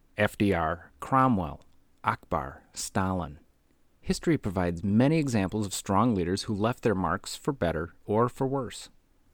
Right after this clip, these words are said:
But what the past will not do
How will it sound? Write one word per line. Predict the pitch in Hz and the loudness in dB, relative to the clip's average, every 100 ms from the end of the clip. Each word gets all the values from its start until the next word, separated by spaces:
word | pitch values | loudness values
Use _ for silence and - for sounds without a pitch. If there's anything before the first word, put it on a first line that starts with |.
| _ _ _ _ _ _ _ _ _ _ _ - | _ _ _ _ _ _ _ _ _ _ _ -4
But | 107 | 2
what | 123 | 2
the | - | 2
past | 107 98 120 127 - 107 | -2 -2 -4 -4 -6 -2
will | 104 | 0
not | 98 95 113 - - | 2 2 0 -2 -6
do | 85 76 78 | -6 -6 -10